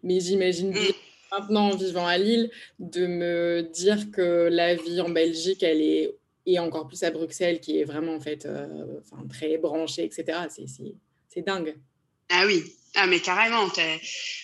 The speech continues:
Speaker 2: euh, je crois que j'ai fait, euh, le plus de concerts là-bas. En plus, ça coûtait, euh, que dalle. Enfin,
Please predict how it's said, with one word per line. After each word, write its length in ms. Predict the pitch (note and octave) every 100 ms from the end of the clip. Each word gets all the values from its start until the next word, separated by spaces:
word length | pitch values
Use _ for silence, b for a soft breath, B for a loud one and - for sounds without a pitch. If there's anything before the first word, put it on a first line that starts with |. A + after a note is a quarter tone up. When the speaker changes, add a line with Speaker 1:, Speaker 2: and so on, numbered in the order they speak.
| -
Speaker 2:
euh, 320 | F3 E3+ E3+
je 100 | E3
crois 160 | - F#3+
que 80 | G3
j'ai 200 | F3 F3
fait, 360 | - F3+ F3+
euh, 400 | E3+ D#3+ D#3+ D#3
le 160 | D#3+ E3
plus 360 | - G#3+ G#3 F3+
de 80 | F3+
concerts 640 | G3 G3+ - G3 G3 F3+
là-bas. 640 | E3+ F3 F#3 F#3+ F3+ D#3+ D3+
En 80 |
plus, 160 | D#3+ F#3
ça 160 | - -
coûtait, 520 | - - F3+ E3+ D#3+
euh, 320 | D3 - - -
que 140 | - F#3+
dalle. 220 | F#3+ G3+
Enfin, 400 | F#3 D#3 D#3